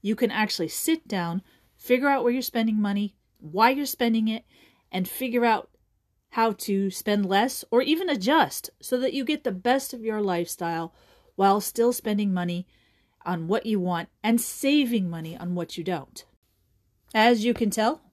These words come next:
I'm pretty excited about this bulletproof budget hack for a number of reasons. But for me personally, it's really helped me figure out where my money goes, figure out how to curb it, and stop and take a look at what exactly I can do differently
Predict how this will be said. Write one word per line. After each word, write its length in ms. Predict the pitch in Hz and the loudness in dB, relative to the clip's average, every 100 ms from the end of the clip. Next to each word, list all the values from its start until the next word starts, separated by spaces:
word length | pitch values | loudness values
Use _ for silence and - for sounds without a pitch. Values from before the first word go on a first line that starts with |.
| - | -6
I'm 300 | 220 226 226 | -2 0 0
pretty 220 | 311 302 | 2 0
excited 480 | 254 - 277 285 226 | 0 2 2 4 2
about 320 | 202 196 190 | 2 0 0
this 180 | 190 185 | -4 -2
bulletproof 600 | 202 196 - 214 190 - | -2 -4 -2 -2 -2 0
budget 320 | 190 180 180 | -2 -2 0
hack 380 | 180 190 233 - _ - - _ _ _ | 2 2 0 -12 _ -20 -20 _ _ _
for 100 | 294 | 2
a 60 | |
number 260 | 285 311 240 | 4 4 2
of 80 | 185 | 2
reasons. 480 | 165 - 131 - - _ _ _ _ | -2 -4 -10 -14 -18 _ _ _ _
But 140 | 262 226 | -2 2
for 80 | |
me 140 | 262 320 | 2 4
personally, 500 | 285 285 - 349 330 | 4 4 2 -4 -4
it's 160 | 214 | -4
really 280 | 208 220 233 | -4 0 0
helped 460 | - 196 202 - - | 0 -4 -4 -8 -4
me 320 | 190 185 185 _ _ _ | -2 -2 -4 _ _ _
figure 280 | - 233 233 | 0 2 4
out 160 | 190 151 | 2 0
where 100 | 180 | -2
my 140 | 175 | -4
money 260 | 165 170 170 | -4 -6 -2
goes, 480 | 175 180 185 - - _ - | -2 -2 -4 -8 -14 _ 4
figure 180 | 247 | 6
out 160 | 214 - | 6 2
how 220 | - 202 | 0 -2
to 180 | - 180 | -2 -10
curb 340 | - 185 180 | -8 -6 -2
it, 240 | 185 175 - _ _ _ - | -2 -4 -8 _ _ _ -6
and 240 | 180 185 - _ _ _ | -4 -4 -8 _ _ _
stop 400 | - 311 392 262 | 2 4 6 4
and 180 | 165 - | -4 -10
take 300 | - 269 220 | -6 -4 -2
a 40 | |
look 460 | 170 175 170 139 - | -2 0 -2 -4 -8
at 320 | - 165 151 - - _ _ | -6 -4 -6 -10 -20 _ _
what 260 | 196 254 | 2 4
exactly 680 | 277 190 175 175 170 - 180 | 4 2 2 0 0 -4 -6
I 160 | - 160 | -4 -8
can 200 | - 165 | -10 -8
do 180 | 180 180 | -4 -2
differently 500 | 180 180 - 156 | -2 -4 -8 -12